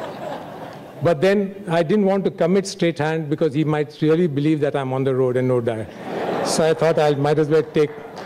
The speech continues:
a week to confirm to him. And <clears throat> I was recently reading a science fiction novel called Heretics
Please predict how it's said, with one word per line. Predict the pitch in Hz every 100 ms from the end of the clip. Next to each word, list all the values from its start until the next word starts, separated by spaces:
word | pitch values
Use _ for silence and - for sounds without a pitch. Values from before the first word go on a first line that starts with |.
| - -
a | 147
week | 139 165 - - - - - -
to | 160
confirm | 156 147 - 160 160
to | 165 143
him. | 143 139 - - - - - 143
And | 143 131
<clears throat> | - 165 104 - - - - - - - - - - - - 104 - - - - - - - - - - - - - - - - - - -
I | 165
was | 185 185
recently | 180 190 190 214 214 208
reading | 175 160 175
a | 151 117 -
science | - - 139 160 170 -
fiction | - 151 - 151 135
novel | 131 127 127 110 151 - - - - -
called | 139 147 139
Heretics | - 139 160 143 185 - - -